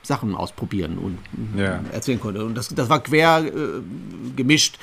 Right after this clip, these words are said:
Speaker 1: Das war jetzt nicht nur Comedy, da kamen also auch manchmal Leute hin, die dann irgendwie Gedichte vorgetragen haben oder irgendwie mal ein Lied gesungen oder sonst was. Also jeder, der irgendwie künstlerische Ambitionen hatte, konnte da reingehen und was machen. Und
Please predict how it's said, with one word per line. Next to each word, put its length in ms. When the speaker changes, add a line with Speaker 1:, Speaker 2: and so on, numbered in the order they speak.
Speaker 1:
Das 140
war 80
jetzt 100
nicht 140
nur 120
Comedy, 380
da 160
kamen 260
also 200
auch 120
manchmal 240
Leute 220
hin, 180
die 80
dann 160
irgendwie 440
Gedichte 400
vorgetragen 680
haben 260
oder 300
irgendwie 260
mal 180
ein 40
Lied 260
gesungen 400
oder 140
sonst 240
was. 160
Also 160
jeder, 220
der 160
irgendwie 240
künstlerische 440
Ambitionen 400
hatte, 180
konnte 220
da 120
reingehen 500
und 120
was 140
machen. 300
Und 420